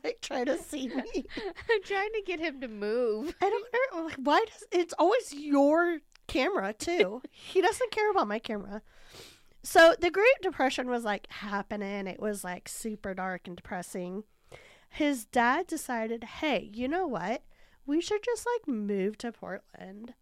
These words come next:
Speaker 1: Oregon."
Speaker 2: Why
Speaker 1: And
Speaker 2: not? It's a great place.
Speaker 1: they're like, "All right, Dad, let's go." Um, I'm sure it had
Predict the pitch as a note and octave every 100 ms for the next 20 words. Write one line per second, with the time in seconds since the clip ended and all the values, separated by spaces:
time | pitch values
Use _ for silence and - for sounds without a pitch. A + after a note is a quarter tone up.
0 | _ D4+ F#4+ - C4+ C4+ - F#3+ A3 G#3+
1 | G#3 G3+ C#3+ - _ _ _ - - F3+
2 | G#3+ A3 A#3 - - - _ _ A3+ A#3
3 | A#3 A3 G#3 G#3+ - - - A3 A4 A4+
4 | G#4 A4+ - C4 F4 G#4+ F#4+ C4 A4 -
5 | D4+ G#4+ A#4 A#3+ G#3 A#3+ A#3+ _ _ -
6 | - _ C4 C4 B3 - C#4+ C4+ - -
7 | B3+ C#4 E4 F4 E4+ - B3+ A3 B3 B3